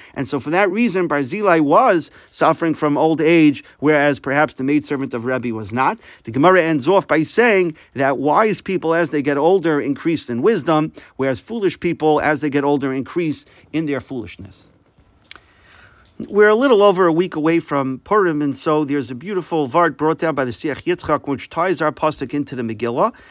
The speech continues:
and I, I just want to mention it for a couple of minutes. So the, uh, Sefer Siach Yitzchak, which is Reb Yitzchak Weiss,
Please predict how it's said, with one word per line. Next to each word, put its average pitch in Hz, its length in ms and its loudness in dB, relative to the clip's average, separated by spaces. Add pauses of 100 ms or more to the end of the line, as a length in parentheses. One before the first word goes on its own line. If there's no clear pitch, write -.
(120)
and 151 240 -4
I, 147 100 0
I 151 140 -6
just 151 180 -10
want 175 180 4
to 156 40 2
mention 156 400 0
it 135 120 -4
for 127 200 -6
a 117 40 -4
couple 120 300 -6
of 110 60 -6
minutes. - 420 -12 (280)
So 165 360 2 (260)
the, 160 400 4 (540)
uh, 143 140 0
Sefer 247 420 0
Siach 202 360 0
Yitzchak, 139 500 0
which 127 180 -4
is 123 160 -4
Reb 123 160 -4
Yitzchak 147 320 -4
Weiss, 131 480 0